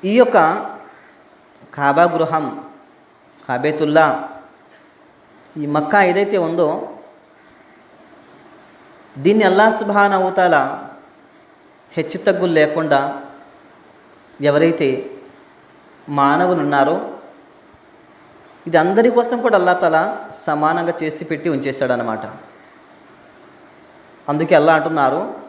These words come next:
ఇరవై ఐదవ సూర హజ్ ఇరవై ఐదవ ఆయత,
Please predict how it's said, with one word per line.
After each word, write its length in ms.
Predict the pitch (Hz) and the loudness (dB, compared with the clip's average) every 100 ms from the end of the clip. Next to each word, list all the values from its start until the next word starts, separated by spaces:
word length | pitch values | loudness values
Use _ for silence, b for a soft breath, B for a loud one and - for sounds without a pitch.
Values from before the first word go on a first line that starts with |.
| - _ _ _ _ _ | -20 _ _ _ _ _
ఇరవై 380 | 147 156 170 156 | -4 0 0 -2
ఐదవ 600 | 143 147 170 160 135 131 - - - - | -4 -2 2 2 2 -2 -12 -18 -20 -20
సూర 240 | - 156 | -6 -2
హజ్ 440 | 139 139 180 165 196 - - | -2 -2 -2 -6 -6 -10 -6
ఇరవై 220 | 185 151 | -2 0
ఐదవ 400 | 139 139 143 147 | 0 0 0 0
ఆయత, 160 | 123 | -2